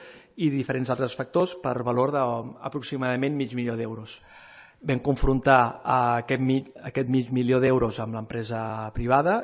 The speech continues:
i ens vam seure amb ells i hem anat puntejant punt a punt d'ells, eh, a veure on, on arribàvem. Vam arribar a un punt de que nosaltres, des del punt de vista exclusivament tècnic, perquè és una reunió cent per cent tècnica que es van fer,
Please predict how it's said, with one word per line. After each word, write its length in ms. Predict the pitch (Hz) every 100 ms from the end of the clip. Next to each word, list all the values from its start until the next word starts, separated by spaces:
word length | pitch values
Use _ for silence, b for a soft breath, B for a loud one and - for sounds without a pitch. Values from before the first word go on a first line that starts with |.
| -
i 80 |
ens 80 | 131
vam 160 | 123 117
seure 240 | 123 117
amb 120 | 123
ells 340 | 156 214 - - - _ _
i 160 | - 135
hem 120 | 143
anat 260 | 135 127 135
puntejant 520 | 143 131 123 127 139 175 b b b b b b -
punt 160 | 147
a 80 | 147
punt 300 | 117 131 147 147 B B
d'ells, 420 | - 123 131 156 -
eh, 80 | 160
a 800 | - 123 120 117 117 113 113 117
veure 320 | 120 123 127 127 -
on, 260 | 127 123 120
on 140 | 123
arribàvem. 540 | 123 123 117 117 113 113 - B B B B
Vam 180 | 143 135
arribar 240 | 131 139 131
a 60 |
un 40 | 131
punt 240 | 139 143
de 100 | 127
que 180 | - 123 117 113 113 117
nosaltres, 460 | 131 120 127 131 117
des 140 | 127
del 120 | 117 117
punt 240 | - 131
de 60 | 131
vista 360 | 127 120 131 123 127 -
exclusivament 800 | 117 - 127 127 131 131 127 120
tècnic, 360 | 131 127 120
perquè 140 | 120 113
és 60 |
una 100 | 113
reunió 360 | 113 120 117 117
cent 220 | 110 127
per 80 | 117
cent 140 | 117 113
tècnica 380 | 127 127 120 120
que 80 | 120
es 80 |
van 120 | 117 117
fer, 260 | - 123